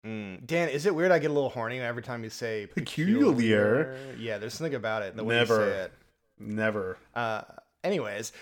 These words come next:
Speaker 1: uh, I feel like you're, you're burying the lead on October's character because
Speaker 2: Why is
Speaker 1: she
Speaker 2: that?
Speaker 1: Well, 'cause she's more than just, like, a bored kid. She's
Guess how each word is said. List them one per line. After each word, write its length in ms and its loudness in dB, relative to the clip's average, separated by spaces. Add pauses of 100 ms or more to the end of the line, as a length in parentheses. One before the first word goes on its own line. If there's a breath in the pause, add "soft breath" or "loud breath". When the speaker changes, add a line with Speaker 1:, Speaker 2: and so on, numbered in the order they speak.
(120 loud breath)
Speaker 1:
uh, 180 10
I 60 8
feel 160 2
like 140 2
you're, 360 4
you're 160 -2
burying 580 4
the 80 4
lead 460 2
on 560 -2
October's 920 0
character 680 -6
because 340 -10
Speaker 2:
Why 140 0
is 100 -2
Speaker 1:
she 80 -6
Speaker 2:
that? 520 2 (440 soft breath)
Speaker 1:
Well, 140 0
'cause 260 0
she's 300 0
more 340 8
than 220 6
just, 220 2
like, 180 6
a 60 8
bored 440 4
kid. 360 -2 (760)
She's 480 0